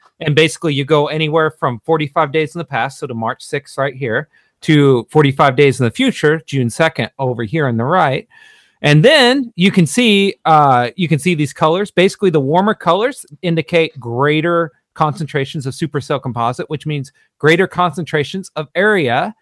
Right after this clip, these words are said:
where supercell severe weather are possible. So walking through this, just a very quick walkthrough, you can see the severe weather outbreak we had this last week, the four twelve to four fourteen.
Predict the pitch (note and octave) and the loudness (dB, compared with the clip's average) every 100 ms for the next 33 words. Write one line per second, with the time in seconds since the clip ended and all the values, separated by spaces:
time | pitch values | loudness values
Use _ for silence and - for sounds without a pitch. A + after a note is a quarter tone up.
0 | _ _ - C#3 C3+ C#3 D3+ D#3 - _ | _ _ -2 2 4 2 0 -4 -10 _
1 | - D3 C#3+ C3+ C3 B2 B2+ - C3 A#2+ | -10 -6 -6 -4 -2 0 -2 -4 -4 -2
2 | A2+ A#2+ B2 C3+ - D4 C4 - A2 D#2+ | -2 -4 -6 -8 -6 -4 -4 -4 -6 -8
3 | - _ _ _ _ E3+ D3+ F#3 F#3 F#3+ | -16 _ _ _ _ 2 6 4 4 -2
4 | C#3+ A3 F3 C3 D3+ - F3+ - C3 F#3+ | -4 -4 -2 -2 -4 -4 -4 -2 0 0
5 | G#3+ - F#3+ - D#3 D3 B2+ G#2+ - _ | 0 0 -4 0 0 0 -6 -10 -12 _
6 | - F3+ F3+ E3+ A3 G#3 F#3+ F3+ - E3 | -10 -2 0 0 -2 -2 -2 -4 -6 0
7 | D#3 - F#3+ G#3 F#3+ F3+ E3 C#3 D#3 D3+ | 0 2 2 2 2 0 -2 -2 -2 0
8 | D#3 D3 D3 C#3 B2+ B2 - C3 A2+ - | -2 -4 -2 -2 -2 -6 -4 -4 -4 -6
9 | A2 F#2+ A#2+ G#2+ G2+ C#3+ C3 - C3 A#2+ | -8 -6 -4 -4 -4 -2 -2 -2 -4 -4
10 | A#2 C#3+ B2+ - A#2+ - D#3+ B2 A2+ | -6 -4 -4 -4 -8 -6 -4 -4 -6